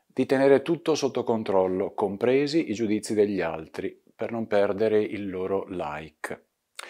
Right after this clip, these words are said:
E questo è vero nelle mille situazioni di ogni giorno, non solo al lavoro o più in generale nella società, ma talvolta anche nelle relazioni più familiari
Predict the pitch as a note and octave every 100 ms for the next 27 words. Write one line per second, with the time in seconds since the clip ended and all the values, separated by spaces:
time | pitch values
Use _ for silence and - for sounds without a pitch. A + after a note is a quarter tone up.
0 | - - - - B2+ F3 E3 C3+ B2+ B2+
1 | A#2+ A2+ G#2+ G#2+ A2 C3+ C#3+ C3 A#2 A2+
2 | A2 - A2+ A2 G2+ G#2 G#2 G#2 A2+ A2+
3 | A2+ B2+ C#3+ - - G2+ G2+ G2 - G#2
4 | G#2+ B2+ B2+ A2 G2+ G2 G#2+ G#2+ A2 A2+
5 | A2 - - G2 - A2 G#2 G#2 G2+ G2+
6 | G#2 G#2 G2+ G2 G#2+ A#2 - A#2 C3 A#2+
7 | A#2+ A#2 A#2 B2+ C#3+ C#3+ B2 A2 A#2 A#2
8 | C3 A#2 G#2+ G2+ G#2 B2+ A2+ - A2 G#2
9 | A2 A2 G#2+ A2 G2 F2+ F2 G2